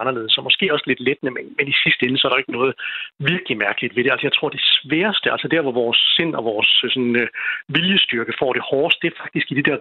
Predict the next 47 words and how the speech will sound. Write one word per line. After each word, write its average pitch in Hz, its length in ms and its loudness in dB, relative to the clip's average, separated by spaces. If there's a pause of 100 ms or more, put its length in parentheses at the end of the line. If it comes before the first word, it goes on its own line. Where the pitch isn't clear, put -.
grænsetilfælde, 123 840 0
hvor 117 140 0
man 117 140 -2
tænker, 123 160 -2 (160)
okay, 135 240 -2 (440)
nu 165 80 2
er 180 60 2
der 170 140 0
faktisk 151 200 -2 (100)
folk, 156 140 -4
der 123 100 -4
står 139 240 0
oppe 135 160 -6
i 117 80 -6 (100)
bussen, - 260 0 (360)
men 117 180 2
jeg 165 60 2 (120)
sidder 185 280 4
ned. 151 120 0 (680)
Det, 147 80 2 (160)
det 156 80 2 (100)
virker 170 160 2 (100)
virkelig 160 260 0
mærkeligt, 131 280 -4
at - 140 -8
jeg 143 160 0
egentlig 147 220 0
ikke 147 120 -2
skal - 140 -2
have 117 120 -6
mit 117 120 -8
mundbind 135 240 -2
på. 139 100 -2
Jeg 131 100 2
tror - 160 -2
sgu - 160 0
lige, 143 160 2
jeg - 80 -2
tager 113 140 0
det - 120 -14
på 139 40 2 (100)
igen, 131 240 -2
eller 117 140 0
et 120 40 0
eller 120 160 -6
andet. 131 120 -8 (340)
Så - 60 2